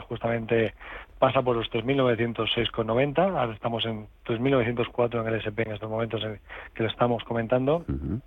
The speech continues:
Speaker 1: y tenemos la primera resistencia en los tres mil novecientos dieciocho con cuarenta.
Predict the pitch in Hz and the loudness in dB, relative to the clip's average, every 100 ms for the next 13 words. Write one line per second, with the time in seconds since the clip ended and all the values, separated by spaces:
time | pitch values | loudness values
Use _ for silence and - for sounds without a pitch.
0 | - 156 135 143 143 135 139 131 123 - | -4 2 4 4 4 4 2 2 -2 -2
1 | 131 156 135 - 117 131 123 131 139 135 | 0 2 0 -2 -2 0 0 0 0 0
2 | - 127 - 127 120 117 127 104 98 | -2 -2 -2 -2 2 2 2 0 -6